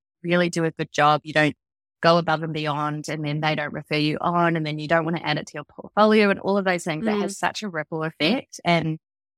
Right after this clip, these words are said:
Speaker 1: I think the biggest mindset shift is realizing, like you say, the work involved. But if you do a good job, it's good for their business and it's good for their clients. So it's so much more value than, "Here's this thing on the internet,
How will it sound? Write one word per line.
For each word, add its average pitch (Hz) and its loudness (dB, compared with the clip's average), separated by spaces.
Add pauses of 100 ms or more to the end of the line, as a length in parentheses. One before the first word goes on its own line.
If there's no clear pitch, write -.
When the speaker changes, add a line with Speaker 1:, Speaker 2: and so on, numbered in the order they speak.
(140)
Speaker 1:
I 170 0
think 185 0
the 185 -2
biggest 185 0
mindset 151 -2
shift 147 -4
is 151 -4
realizing, 147 -2
like 143 -2
you 170 -10
say, 156 0
the 170 -2
work 160 0
involved. 165 -2
But - 2
if 185 -2
you 196 2
do 180 0
a 175 4
good 175 -2
job, 156 4 (260)
it's - -4
good 170 -4
for 160 0
their 170 0
business 165 -4
and 165 -6
it's - -12
good 165 -6
for 165 -6
their 160 -2
clients. 190 0
So 190 0
it's - -6
so 180 0
much - -2
more 202 -2
value 165 2
than, 156 -2 (440)
"Here's 185 -2
this 175 -10
thing 165 2
on 160 -4
the - -4
internet, 156 -6